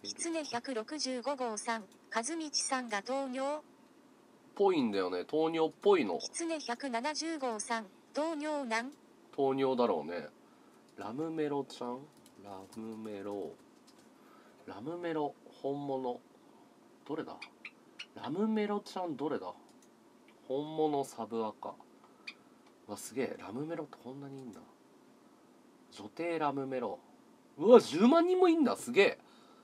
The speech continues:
Speaker 2: えーっと。女帝、ラム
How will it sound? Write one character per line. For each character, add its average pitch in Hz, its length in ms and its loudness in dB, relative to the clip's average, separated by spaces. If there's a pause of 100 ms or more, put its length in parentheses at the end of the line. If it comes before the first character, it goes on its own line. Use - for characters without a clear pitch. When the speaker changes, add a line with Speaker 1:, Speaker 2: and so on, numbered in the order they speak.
(1200)
Speaker 2:
え 87 200 -8
ー - 40 -20
っ - 40 -20 (140)
と。 87 60 -8
女 - 80 -8 (2500)
帝、 113 60 -12 (1500)
ラ 98 60 -14
ム 95 300 -14